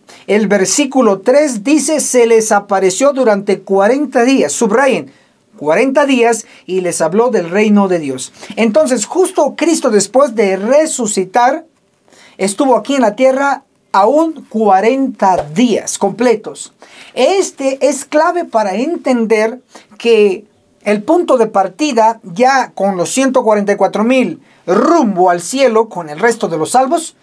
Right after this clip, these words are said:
es este verso, Hechos uno tres, los cuarenta días que Cristo estuvo aquí en la tierra. Ahora, vamos a determinar que según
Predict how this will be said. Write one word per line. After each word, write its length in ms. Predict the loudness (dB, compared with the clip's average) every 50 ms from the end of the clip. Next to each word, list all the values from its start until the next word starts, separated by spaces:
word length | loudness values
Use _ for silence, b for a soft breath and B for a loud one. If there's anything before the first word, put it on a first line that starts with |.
| b b b b b
es 240 | 0 0 2 2 0
este 260 | 0 0 0 0 2
verso, 460 | 2 2 0 0 -4 -8 -10 -12 -12 b b b b b
Hechos 460 | 0 0 0 0 -2 -6 -6 -6 -6
uno 400 | -4 -2 -2 0 2 0 0 0
tres, 420 | -2 -2 -2 0 0 0 -2 -4 -6
los 340 | -2 0 2 2 0 0 -6
cuarenta 680 | -4 0 0 2 2 2 2 0 0 0 0 0 0
días 320 | 0 0 0 0 0 -2 -4
que 160 | -10 -10 -6
Cristo 280 | -4 -4 -4 -2 -4
estuvo 300 | -4 -2 0 0 2 2
aquí 400 | 0 0 -4 -4 -2 -2 -2 -2 B B B B B B B B
en 380 | B 0 2 2 2 0 -4 -8 B B B B
la 280 | B 0 2 2 2 0
tierra. 540 | -2 -2 0 2 2 2 0 -2 -6 -12 -16 _ _ -2
Ahora, 460 | 0 2 2 2 2 0 0 -4 -6 _ b b b b
vamos 440 | b -2 -2 0 0 -4 -6 -4 -2
a 120 | -2 0 0
determinar 960 | 0 -2 -4 0 0 0 0 0 0 0 2 2 4 4 2 2 0 -2 -6 -10 b b b b
que 100 | -2 0
según 600 | 0 0 -2 -2 0 2 2 2 2 0 -4 -8